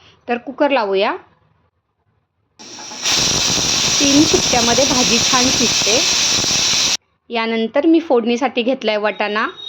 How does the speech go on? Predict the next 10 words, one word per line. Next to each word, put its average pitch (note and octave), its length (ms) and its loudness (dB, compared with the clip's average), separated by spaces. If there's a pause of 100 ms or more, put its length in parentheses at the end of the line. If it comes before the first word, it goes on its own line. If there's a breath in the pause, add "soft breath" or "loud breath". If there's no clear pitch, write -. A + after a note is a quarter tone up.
(100)
टोमॅटो, A3+ 600 0 (180)
गाजर G#3+ 440 0 (800)
आणि G#3+ 480 -2
कांदा. G#3 460 -2 (720)
तर, G#3+ 120 0
अ, G#3+ 120 0
वाटाणे A3 560 -2
सोलून A3 360 2
घेतलेत A#3 300 0
फ्रेश. G#3 600 -4